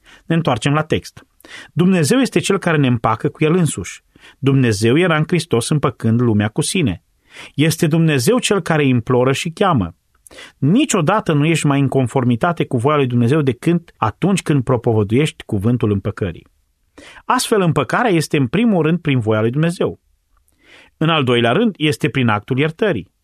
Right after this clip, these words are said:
Este prin actul iertării. Cum poate Dumnezeu să facă asta? Ei bine, ne spune în versetul nouăsprezece. Singurul mod în care Dumnezeu se poate împăca cu păcătoșii,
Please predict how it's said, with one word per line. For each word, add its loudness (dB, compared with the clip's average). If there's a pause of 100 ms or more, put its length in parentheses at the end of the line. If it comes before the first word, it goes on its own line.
(280)
Este -2
prin -2
actul -4
iertării. -2 (600)
Cum -2
poate -2
Dumnezeu 0
să -2
facă -4
asta? -8 (100)
Ei -2
bine, 0
ne 2
spune -2
în 0
versetul -4
nouăsprezece. -4 (880)
Singurul 2
mod 2
în 2
care 0
Dumnezeu 0
se -2
poate -2
împăca -2
cu -4
păcătoșii, -4